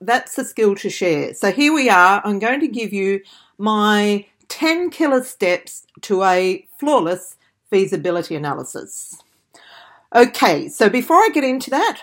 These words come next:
what I want to do is give you an update on what's happening in our lives. And so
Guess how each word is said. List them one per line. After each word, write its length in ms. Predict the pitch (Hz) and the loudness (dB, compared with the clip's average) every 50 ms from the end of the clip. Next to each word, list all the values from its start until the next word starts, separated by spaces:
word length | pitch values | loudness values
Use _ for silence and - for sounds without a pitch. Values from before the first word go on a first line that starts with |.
| - - _ | -18 -20 _
what 160 | - 190 180 175 | -8 -6 -4 -2
I 60 | 175 | -2
want 160 | 170 185 185 | -2 -2 -2
to 80 | 190 175 | -4 -4
do 300 | - 262 285 311 302 294 | -2 0 0 2 2 0
is 120 | 285 - | -2 -4
give 180 | - 233 208 214 | -8 -8 -4 -2
you 120 | 214 202 | -2 0
an 80 | 190 190 | 0 -2
update 480 | 196 190 - - 202 214 214 202 - - - | -4 -4 -4 -2 0 0 0 0 -2 -4 -6
on 340 | 190 196 190 190 190 190 190 | -6 -4 -4 -4 -4 -4 0
what's 320 | 196 208 208 208 - - | 0 0 0 -2 -4 -6
happening 680 | - 202 202 202 - 233 196 196 196 190 202 202 214 214 _ _ _ _ _ _ _ _ _ _ - | -4 -2 -2 -2 -2 -4 -6 -4 -4 -4 -4 -4 -6 -8 _ _ _ _ _ _ _ _ _ _ -2
in 180 | 196 196 185 | -2 -2 0
our 240 | 175 180 185 190 190 | 2 2 2 2 2
lives. 640 | 160 143 147 135 - - - - - - - - - _ _ _ - - _ _ - | 2 0 0 -2 -4 -8 -10 -14 -18 -20 -20 -20 -20 _ _ _ -20 -20 _ _ -4
And 600 | 226 226 233 233 233 226 233 240 240 220 226 - | -2 0 0 0 -2 -2 -4 -6 -6 -8 -8 -10
so 720 | - - - 254 247 240 240 240 233 240 247 240 233 240 | -12 -8 -2 0 2 4 6 6 6 4 4 2 -2 -4